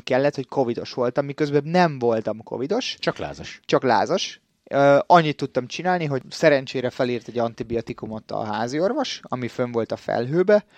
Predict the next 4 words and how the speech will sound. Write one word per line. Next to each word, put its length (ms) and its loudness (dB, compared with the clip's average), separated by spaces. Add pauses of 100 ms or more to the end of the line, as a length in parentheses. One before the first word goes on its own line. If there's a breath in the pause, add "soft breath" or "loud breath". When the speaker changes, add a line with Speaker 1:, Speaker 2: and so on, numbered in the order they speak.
(360 soft breath)
Speaker 1:
azt 320 -4 (480)
leprintscreeneltem, 1300 2
illetve 400 2
a, 300 6